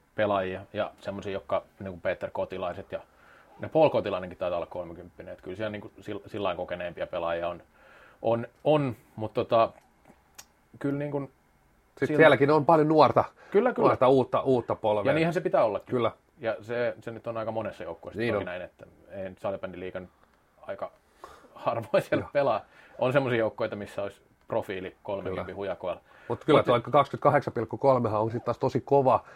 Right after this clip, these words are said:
Speaker 1: On se.
Speaker 2: ikäkeskiarvo. Tosiaan tässä otettu kolme pelaavaa kenttää
Speaker 1: Mm.
Speaker 2: ja plus ykkösmaalivahti, niin tota noin, niin, niin sehän, sehän on jo tosi korkea.
Speaker 1: Kyllä. Tota, <clears throat> totta kai, ja siis mun mielestä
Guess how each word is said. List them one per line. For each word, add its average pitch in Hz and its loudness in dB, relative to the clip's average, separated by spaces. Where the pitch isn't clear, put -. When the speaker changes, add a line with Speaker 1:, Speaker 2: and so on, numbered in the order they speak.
Speaker 1:
On 104 -2
se. 127 6
Speaker 2:
ikäkeskiarvo. 107 4
Tosiaan 117 -4
tässä 120 -2
otettu 117 -6
kolme 131 0
pelaavaa 107 -2
kenttää 95 -8
Speaker 1:
Mm. 107 -14
Speaker 2:
ja 92 -4
plus 101 -4
ykkösmaalivahti, 95 -6
niin 90 -16
tota - -18
noin, - -18
niin, 92 -18
niin 90 -14
sehän, 101 2
sehän 104 4
on 95 0
jo 95 -2
tosi 95 -2
korkea. 98 2
Speaker 1:
Kyllä. 104 0
Tota, 110 4
<clears throat> 139 -4
totta 147 6
kai, 107 6
ja 110 2
siis 135 -4
mun 170 -2
mielestä 147 0